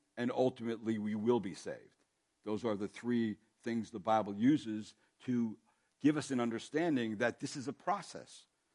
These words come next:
that God is bringing us through. He started the process.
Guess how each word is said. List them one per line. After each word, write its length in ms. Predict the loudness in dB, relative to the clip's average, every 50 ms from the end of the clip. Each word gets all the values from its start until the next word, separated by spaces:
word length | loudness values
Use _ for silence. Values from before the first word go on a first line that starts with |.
| _ _ _ _ -4
that 140 | -4 -2
God 220 | 0 2 2 2 2
is 100 | 0 -4
bringing 320 | -6 -4 -4 -4 -2 -2
us 120 | -4 -4 -6
through. 180 | -6 -6 -4
He 140 | -4 -4 -6
started 420 | -6 -4 0 4 4 4 4 2
the 80 | -4 -8
process. 640 | -4 0 0 0 0 -2 -6 -10 -10 -12 -14 -18